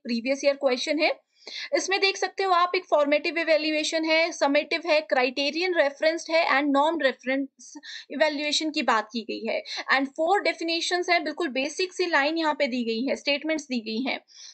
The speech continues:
तो आपको क्या करना है, आपको बताना है कि कौन सा यहाँ पे करेक्ट आंसर है। अब इसका आंसर मैं आपको नहीं बताऊंगी, इस वीडियो में ये सारे टाइप्स हम डिस्कस करेंगे, आप उसको अच्छे से समझिएगा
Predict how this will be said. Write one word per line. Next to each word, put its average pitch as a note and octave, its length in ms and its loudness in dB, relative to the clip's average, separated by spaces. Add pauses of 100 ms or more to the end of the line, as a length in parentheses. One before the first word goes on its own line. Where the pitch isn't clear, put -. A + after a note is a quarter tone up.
तो C4+ 80 -2
आपको D#4 340 2
क्या G4 140 2
करना F#4 280 0
है, F#4+ 160 0
आपको E4 280 0
बताना D4 420 2
है F4+ 200 2
कि F#4 120 -4
कौन D#4+ 320 2
सा E4 100 0
यहाँ D#4 280 2
पे F#4 80 2
करेक्ट C#4 420 2
आंसर A3 340 -2
है। - 140 -4 (300)
अब B3 140 0
इसका D#4+ 220 0
आंसर F#4+ 600 2
मैं C#4+ 100 4
आपको D#4+ 280 0
नहीं D#4+ 180 -2
बताऊंगी, D#4 540 0
इस D4 160 -4
वीडियो C#4 420 0
में F4+ 220 0 (380)
ये C#4 140 0
सारे E4+ 380 2
टाइप्स E4+ 320 0
हम D#4+ 140 0
डिस्कस D4 300 -10
करेंगे, D#4 420 2 (1300)
आप D4 240 4
उसको F4+ 200 -2
अच्छे E4 240 0
से F4+ 100 -2
समझिएगा E4+ 640 2